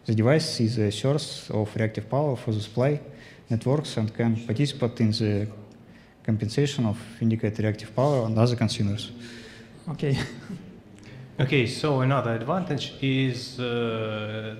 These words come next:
Speaker 3: that, uh, this, uh, schematic, uh, this topology can act as, uh, active filter.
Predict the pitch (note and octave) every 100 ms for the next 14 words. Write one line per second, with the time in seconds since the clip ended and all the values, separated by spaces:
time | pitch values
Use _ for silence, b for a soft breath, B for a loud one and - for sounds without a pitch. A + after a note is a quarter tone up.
0 | A#2 B2 A#2+ - A#2 A2+ A2 G#2+ - -
1 | - - A#2 B2+ - - - A2+ A2+ G#2+
2 | G#2+ G2 - B B B B - - A#2+
3 | E3+ F3+ - - - A2 G#2+ G#2 C3+ C3
4 | - - - E3+ F3 C3 A2+ - A2 -
5 | C#3+ D3+ - - B2+ B2 - - A2+ G#2+
6 | - B2+ - A2+ - A2+ -